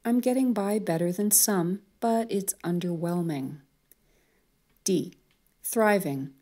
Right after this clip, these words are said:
Things are going well. I look forward to each day. And of course, E, transcending.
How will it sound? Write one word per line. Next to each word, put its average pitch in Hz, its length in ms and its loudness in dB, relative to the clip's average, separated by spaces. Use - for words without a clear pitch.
Things 320 280 4
are 208 80 2
going 165 420 -2
well. 180 380 0
I 269 140 2
look 247 180 2
forward 175 560 -2
to - 140 -8
each 180 340 -4
day. 156 320 -2
And 208 220 0
of 190 120 -4
course, 156 440 -4
E, 151 400 -2
transcending. 226 1400 4